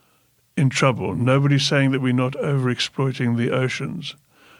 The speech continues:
uh, and that we aren't destroying whole ecosystems, and there aren't all sorts of iniquities in, happening. Um, but when there is something positive, let us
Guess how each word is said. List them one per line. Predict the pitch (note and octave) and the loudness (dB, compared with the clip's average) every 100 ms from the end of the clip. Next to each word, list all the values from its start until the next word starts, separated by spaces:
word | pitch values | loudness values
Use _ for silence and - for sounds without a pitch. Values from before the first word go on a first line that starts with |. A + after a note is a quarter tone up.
| _ _ - | _ _ -4
uh, | B2 B2 - | 0 0 0
and | B2+ | 0
that | B2+ C3+ | 0 0
we | B2 | 0
aren't | B2 A#2+ | 0 0
destroying | B2+ - D3 C3 B2 | -4 -2 0 2 2
whole | A#2+ B2 B2 | 0 0 -2
ecosystems, | - B2+ C3 C3 - B2 - A#2+ A#2+ B2 - _ - - | 0 -2 -2 -4 -4 -6 -6 -6 -6 -10 -14 _ -20 -10
and | - B2 | -4 0
there | B2+ | 2
aren't | C3+ C3 | 2 0
all | - F3+ D#3+ | -2 -4 -2
sorts | C3+ - D3 B2+ | 0 0 0 0
of | C3+ B2 | -2 0
iniquities | B2+ B2 B2+ B2+ - A#2+ B2+ | 0 -2 -2 -6 -4 -4 -2
in, | A#2+ - | -4 -4
happening. | D3+ C#3+ - - B2+ B2 - _ _ - - - - | -8 -8 -10 -8 -6 -6 -10 _ _ -20 -20 -14 -4
Um, | B2 A2+ A2+ A#2 - E3+ - _ - | 0 2 0 0 -4 -16 -18 _ -2
but | C3+ C3+ - - _ - - - | 0 0 -4 -16 _ -20 -16 -4
when | C3 C3+ C#3+ | 2 4 6
there | C#3+ C3+ - | 6 4 2
is | D3+ C#3+ | 2 2
something | - C#3+ C3 A#2 | 2 2 0 -4
positive, | - E3 D#3+ - - G#2+ G#2+ - - _ _ _ _ _ - | -2 -2 0 0 -2 -6 -8 -14 -20 _ _ _ _ _ -8
let | G#3 C3 C3+ | 0 0 2
us | C#3+ B2+ - - | 0 0 -4 -8